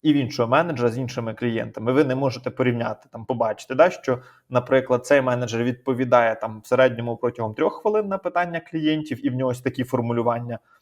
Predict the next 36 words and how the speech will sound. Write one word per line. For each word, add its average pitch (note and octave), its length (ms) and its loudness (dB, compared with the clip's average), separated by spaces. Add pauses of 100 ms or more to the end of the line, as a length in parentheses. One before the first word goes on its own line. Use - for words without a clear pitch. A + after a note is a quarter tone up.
(260)
інший C#3+ 320 -2
відповідає B2 520 0
довше, D3 420 0
і A2+ 60 -4
в G#2+ 40 -10
нього C3 180 2
там A2+ 180 -6
прям A#2+ 180 -2
полотна A2+ 460 -4
тексту. G#2+ 460 -8 (320)
Або D#3 240 4
прослухати C#3 520 0
телефонні B2+ 520 -2
розмови C#3+ 380 0
і - 20 2
зрозуміти, A#2+ 560 -4
що - 260 -2
один B2+ 200 0
менеджер A#2 400 -4
просто F#3 300 -2
відповідає B2+ 520 2
на B2 100 -2
питання B2 480 -4
клієнтів A#2+ 560 -4
і C3+ 80 0
все, A#2+ 380 -2 (260)
інший E3 300 -2
задає A#2 260 0
якусь C#3+ 340 -4
уточнюючі A#2+ 500 -6
питання D3 460 -2
про - 160 -14
болі A#2 340 -2
і B2 60 -6
так A2+ 200 -10
далі. - 280 -16